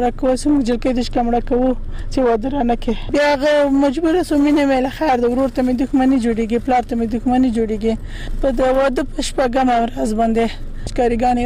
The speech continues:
ورکړلې، خوله یې په روجایي وتړله. نور د ورېرونو او دا خلک یې ورسره وو. دا جلکۍ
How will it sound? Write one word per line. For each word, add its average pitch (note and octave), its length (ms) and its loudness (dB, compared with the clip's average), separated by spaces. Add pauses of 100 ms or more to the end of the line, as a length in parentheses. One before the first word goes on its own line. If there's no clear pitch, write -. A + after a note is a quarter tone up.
ورکړلې، A#3 440 0 (180)
خوله C#4 240 0
یې B3+ 120 -2
په C#4 140 0
روجایي B3 320 2
وتړله. C4 540 0 (680)
نور D#4+ 160 4 (100)
د - 20 2 (120)
ورېرونو D#4 440 2
او C#4 60 2
دا C#4 160 2
خلک C4+ 420 -2
یې A#3 120 4
ورسره B3 380 -2
وو. G3+ 300 0
دا D#4+ 80 2
جلکۍ C#4+ 360 2